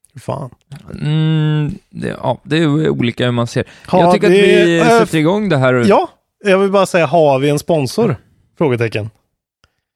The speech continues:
Speaker 2: Ja, just det, det har vi.
Speaker 1: Ja.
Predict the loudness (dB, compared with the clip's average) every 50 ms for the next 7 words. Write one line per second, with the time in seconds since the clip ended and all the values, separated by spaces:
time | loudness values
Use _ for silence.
0 | _ _ _ _ _ _ _ _ _ _ _ _ _ _ _ _ _ _ _ _
1 | _ _ _ _ -12 -6 -2 0 0 0 0 -2 -4 -6 -8 -4 -2 0 0 0
2 | 0 0 0 0 0 0 -2